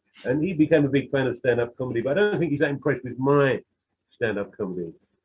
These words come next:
He was a big Russell Howard fan when he was about fourteen. Then he moved on to, he moved on to Bobby Mayer, you know, so he's quite a sophisticated, uh, purveyor of stand-up comedy, but I don't think he's that impressed.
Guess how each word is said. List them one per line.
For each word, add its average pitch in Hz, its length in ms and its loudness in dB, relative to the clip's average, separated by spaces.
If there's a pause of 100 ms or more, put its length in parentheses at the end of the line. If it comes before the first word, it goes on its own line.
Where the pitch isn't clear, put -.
(220)
He 135 200 4
was 123 260 2
a 123 40 -4
big 120 360 -4
Russell 117 360 0
Howard 123 300 4 (100)
fan 110 180 -2
when 110 120 -6
he 107 40 -6
was 104 100 -8
about 117 380 -2
fourteen. 110 640 -4 (420)
Then 127 140 -2
he 123 100 -2
moved 123 520 -2
on 117 320 0 (140)
to, 120 60 -6 (100)
he 113 80 -2
moved 127 300 -2
on 123 180 0
to 117 60 -4
Bobby 120 400 0
Mayer, 117 640 2 (560)
you 123 100 -6
know, 120 200 0
so 135 140 -6
he's 123 120 -8
quite 185 240 -4
a 127 120 -2
sophisticated, 113 880 -6 (220)
uh, 95 220 -4 (1040)
purveyor 131 640 6
of 101 120 -4
stand-up 117 500 -4
comedy, 120 220 -2
but 120 220 0
I 127 60 -2
don't 151 300 0
think 127 240 -10
he's 110 280 -10
that 120 220 0
impressed. 110 400 -2